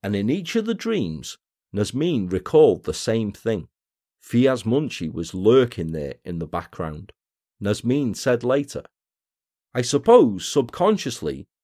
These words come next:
I was thinking she had gotten away with it, and that wasn't right. I'd never had that kind of nightmare before." So powerful and frequent were these dreams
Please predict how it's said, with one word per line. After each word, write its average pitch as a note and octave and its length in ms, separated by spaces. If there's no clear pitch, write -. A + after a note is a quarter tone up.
I A2 80
was G#2+ 220
thinking D#3+ 420
she - 220
had F2+ 120
gotten G2 240
away F#2+ 260
with A#2 160
it, - 140
and G2+ 100
that A#2+ 140
wasn't E2 400
right. E2 380
I'd F2+ 160
never B2+ 380
had C#3+ 160
that - 180
kind G#2 320
of G2+ 140
nightmare F#2 500
before." G#2+ 540
So A3 360
powerful A2+ 580
and F#2 140
frequent F#2 460
were E2+ 60
these E2+ 260
dreams - 520